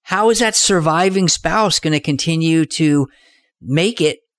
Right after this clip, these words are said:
on their own if you're gone? That's the important thing. It's not just about, "Hey, do I have a four oh one k, or do I have an I R A, or do I have some savings?"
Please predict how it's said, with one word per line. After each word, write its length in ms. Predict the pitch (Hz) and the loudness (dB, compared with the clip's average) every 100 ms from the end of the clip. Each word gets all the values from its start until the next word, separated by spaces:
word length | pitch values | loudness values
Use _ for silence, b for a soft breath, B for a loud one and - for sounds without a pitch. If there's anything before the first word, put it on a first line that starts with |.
| _ _ - | _ _ -6
on 340 | 151 160 165 165 | 0 0 0 0
their 240 | 165 170 | 2 2
own 380 | 180 226 101 87 _ _ _ _ _ - | 0 -2 -6 -12 _ _ _ _ _ -10
if 180 | 151 | -8
you're 260 | 139 143 147 | -2 2 2
gone? 460 | 151 165 175 82 - _ _ _ _ _ _ _ _ _ _ _ _ - | 0 -2 -2 -6 -16 _ _ _ _ _ _ _ _ _ _ _ _ -8
That's 440 | 139 208 240 - | -4 -2 -2 -4
the 240 | - 175 143 | 0 0 0
important 560 | 143 - 170 143 139 | -2 0 0 0 -4
thing. 220 | - 160 | -2 -2
It's 220 | 135 139 175 | 0 -2 -2
not 300 | 220 269 277 | 0 -2 -2
just 420 | 196 208 - - | 0 0 0 0
about, 500 | 160 156 147 143 139 b b b | 0 2 2 0 -4 b b b
"Hey, 320 | - 175 165 | -4 0 0
do 100 | 139 | 0
I 120 | 139 | 0
have 140 | 151 147 | 0 0
a 60 | |
four 340 | 139 - 147 151 | -2 0 2 2
oh 100 | 147 | 2
one 260 | 147 139 | 2 0
k, 460 | - 139 127 120 113 | -2 0 2 2 2
or 180 | 110 120 b b b b | 0 -4 b b b b
do 120 | 143 | -2
I 100 | 165 | 0
have 160 | 185 180 | 0 0
an 80 | 165 | 0
I 180 | 160 160 | 2 2
R 180 | 156 151 | 2 4
A, 200 | 156 147 | 4 2
or 80 | |
do 80 | 135 | 2
I 60 | 151 | 2
have 140 | 190 | 0
some 140 | 165 156 | 0 0
savings?" 880 | - - 147 165 143 113 104 - | 0 0 0 2 0 -2 -4 -12